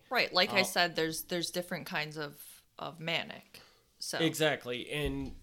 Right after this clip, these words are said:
Speaker 2: a lot, probably a lot of it has to do with not even the condition itself, but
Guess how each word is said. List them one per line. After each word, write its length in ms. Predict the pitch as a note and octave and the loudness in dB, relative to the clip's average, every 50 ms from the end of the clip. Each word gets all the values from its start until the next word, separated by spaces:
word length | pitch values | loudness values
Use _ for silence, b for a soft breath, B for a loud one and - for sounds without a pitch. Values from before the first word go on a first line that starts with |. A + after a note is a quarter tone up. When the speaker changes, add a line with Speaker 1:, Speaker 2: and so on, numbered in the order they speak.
| - - | -10 -2
Speaker 2:
a 80 | C#3+ C#3+ | 0 2
lot, 400 | C3+ C3 C3+ C3+ C3+ C3+ C3 - - - - - - - - - | 4 6 8 8 8 6 6 2 -4 -14 -18 -16 -16 -18 -16 -14
probably 540 | - - D#3+ D3+ C#3+ D3 C#3+ C#3 D3+ D3 C3 | 0 4 6 6 6 4 2 2 0 2 2
a 80 | B2+ | 2
lot 280 | B2 B2+ B2+ B2+ B2+ B2+ | 2 4 4 4 6 4
of 140 | B2+ A#2+ C3 | 2 0 0
it 80 | B2 | -2
has 320 | - - - A2+ A2 - - | -4 -2 -2 -2 -4 -4 -6
to 100 | - A#2 | -8 -6
do 160 | G2 A#2+ A#2+ | -6 -6 -4
with 240 | A#2 A#2+ A2+ - B2 | -4 -4 -6 -4 -2
not 240 | B2 C3 C3 C3+ C3+ | 0 2 2 2 2
even 480 | B2 B2 A#2 A2 B2+ A#2+ A#2 A2+ A2 G#2+ | 0 -2 -2 -2 -2 -2 -2 -2 -4 -6
the 60 | - G#2 | -10 -8
condition 600 | - A#2 A#2 A#2 A2+ A2+ A#2 A2+ - - G#2 G#2+ | -4 -4 -2 -2 -2 -2 -2 -2 -4 -4 -4 -8
itself, 800 | G#2 F#2+ - - - - - F3+ E3+ E3+ E3+ E3+ D#3+ - - - - | -8 -4 -2 0 2 4 4 4 4 4 4 2 0 -4 -8 -8 -4
but 260 | C#3+ C3+ C3 B2 - | -2 -2 -2 -2 -4